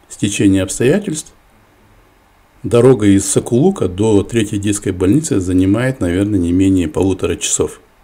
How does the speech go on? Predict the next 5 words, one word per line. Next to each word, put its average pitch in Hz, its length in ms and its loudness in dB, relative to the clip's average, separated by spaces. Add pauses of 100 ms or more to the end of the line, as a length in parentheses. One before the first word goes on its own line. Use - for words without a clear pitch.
(320)
учитывая 85 720 -6 (1160)
нынешний 85 500 -4
трафик, 131 560 -2 (120)
учитывая, 82 680 -8 (2500)
э, 78 440 -6